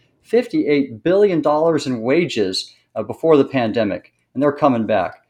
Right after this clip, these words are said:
And ocean-based tourism and recreation contributes about one hundred twenty-four billion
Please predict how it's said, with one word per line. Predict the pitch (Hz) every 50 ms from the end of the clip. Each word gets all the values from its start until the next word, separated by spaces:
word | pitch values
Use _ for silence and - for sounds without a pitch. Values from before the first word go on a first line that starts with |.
| _ _ _ -
And | - 143
ocean-based | 160 160 156 - 165 143 151 147 139 - - -
tourism | - 208 214 165 135 135 135 127 131 135
and | - 127 123 123 120 117 123
recreation | 147 139 139 - 135 147 165 165 - 160 127
contributes | 127 - 127 - 147 143 139 135 135 -
about | 117 107 - 156 160 - - - -
one | 135 165 202 190
hundred | 202 208 196 147 123 -
twenty-four | - 170 165 156 151 - - 156 135 127 113
billion | 151 180 196 180 135 120 117 123